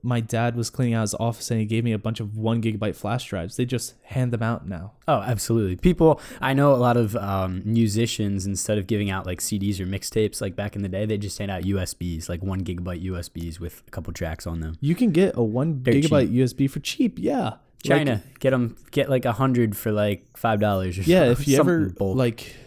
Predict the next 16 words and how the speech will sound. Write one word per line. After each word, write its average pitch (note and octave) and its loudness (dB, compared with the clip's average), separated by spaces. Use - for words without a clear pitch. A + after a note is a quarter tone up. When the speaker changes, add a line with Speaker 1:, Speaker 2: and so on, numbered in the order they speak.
Speaker 1:
if C#3 0
you C#3+ 4
have C3 2
a A2+ 0
brand B2 2
and B2+ 0
you A2 2
ever A2+ 0
wanna A2+ 0
create, A2 -4
like, G#2 -4
a - -2
promotional A2+ 2
U G#2 2
S G#2 -4
B B2 0